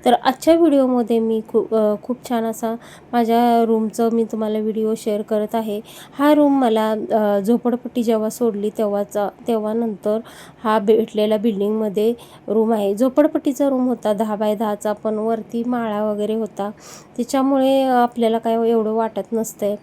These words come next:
आणि, अ, सवय लागलेली असते तिथे. आता या बिल्डिंगमध्ये येऊन, अ, दोन, दोनच वर्ष झालेले आहेत, दोन चार वर्ष झालेले आहेत. लॉकडाऊनच्या आधी भेटलेला हा रूम आहे, तर तुमच्याशी ब-, बरोबर म्हटलं शेअर करावा.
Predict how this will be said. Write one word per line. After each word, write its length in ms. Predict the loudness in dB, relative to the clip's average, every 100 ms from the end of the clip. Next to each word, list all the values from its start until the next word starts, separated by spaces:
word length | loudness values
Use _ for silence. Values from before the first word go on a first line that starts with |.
| -14 -20 -14 -6
आणि, 400 | -2 0 0 0
अ, 280 | 2 2 0 -4 -12 -8
सवय 380 | 0 2 4 2
लागलेली 400 | 0 0 0 0
असते 260 | 0 -4
तिथे. 400 | -6 -6 -4 -4 -6 -14 -14 -6
आता 300 | -4 0 2
या 140 | 2
बिल्डिंगमध्ये 600 | 2 2 4 2 2 2
येऊन, 360 | 2 2 0 0
अ, 260 | 2 2
दोन, 300 | 2 2 2 -2
दोनच 380 | -2 0 2 0
वर्ष 280 | -2 -4 -6
झालेले 440 | -4 -4 -4 -6
आहेत, 140 | -6 -4
दोन 220 | -4 -6
चार 200 | -6 -8
वर्ष 260 | -8 -8 -8
झालेले 440 | -6 -6 -6 -6
आहेत. 220 | -6 -8 -12 -18 -20 -20 -12 -2
लॉकडाऊनच्या 640 | 2 4 4 2 2 -2
आधी 160 | -2 -2
भेटलेला 640 | -2 -2 -6 -4 -4 -4
हा 180 | -4 -4 -4
रूम 220 | -4 -6
आहे, 360 | -8 -10 -8 -10 -14 -20 -20 -20 -20 -6
तर 320 | -4 -2 -4 -4
तुमच्याशी 400 | -4 -4 -4 -6
ब-, 300 | -2 0 0
बरोबर 360 | 0 -2 -2 -2
म्हटलं 300 | -4 -4 -4
शेअर 300 | -2 0 -2
करावा. 480 | 0 -2 0 0 -2